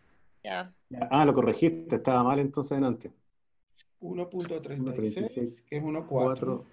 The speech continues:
Speaker 2: veinticinco son
Speaker 3: Veinticinco
Speaker 2: veinte.
Speaker 3: minutos, veinte. No,
Speaker 2: Son
Speaker 3: entonces,
Speaker 2: cuarenta y cinco.
Speaker 3: son cua-, son diez, quince. Exacto, son
Speaker 2: Y veinte.
Speaker 3: cuarenta y cinco.
Speaker 2: Son cuarenta y cinco.
Speaker 1: Sí, cuarenta y cinco.
Speaker 3: <clears throat> Son cuarenta y cinco.
Speaker 2: Son cuarenta y cinco.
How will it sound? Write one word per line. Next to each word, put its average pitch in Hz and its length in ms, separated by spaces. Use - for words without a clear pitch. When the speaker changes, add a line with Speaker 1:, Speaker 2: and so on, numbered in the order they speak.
Speaker 2:
veinticinco 135 640
son 110 420
Speaker 3:
Veinticinco 131 380
Speaker 2:
veinte. - 20
Speaker 3:
minutos, 180 540
veinte. 139 340
No, 160 80
Speaker 2:
Son - 20
Speaker 3:
entonces, 143 240
Speaker 2:
cuarenta 139 300
y 123 40
cinco. - 340
Speaker 3:
son 196 200
cua-, 175 280
son 175 640
diez, 175 220
quince. 247 680
Exacto, 180 380
son - 140
Speaker 2:
Y 127 40
veinte. 139 60
Speaker 3:
cuarenta - 140
y - 40
cinco. 165 440
Speaker 2:
Son 139 160
cuarenta 127 340
y 120 60
cinco. 131 400
Speaker 1:
Sí, 262 180
cuarenta 214 340
y - 20
cinco. 208 320
Speaker 3:
<clears throat> - 880
Son 156 220
cuarenta 180 360
y 135 60
cinco. 127 120
Speaker 2:
Son 117 140
cuarenta - 280
y 127 60
cinco. - 420